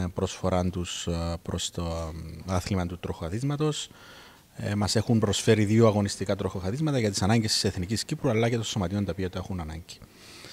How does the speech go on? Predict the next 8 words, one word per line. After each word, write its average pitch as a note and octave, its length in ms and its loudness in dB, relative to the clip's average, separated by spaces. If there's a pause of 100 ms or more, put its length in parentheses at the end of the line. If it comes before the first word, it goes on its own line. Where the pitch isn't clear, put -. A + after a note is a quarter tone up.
(400)
Όπως A#2 240 2
έχω C#3+ 140 4
δηλώσει C3 260 6
επανειλημμένως, B2+ 800 4 (160)
το A2 120 4 (560)
πρωτάθλημα A2 540 4
στο - 140 -6
τροχοκάθισμα A2+ 840 -2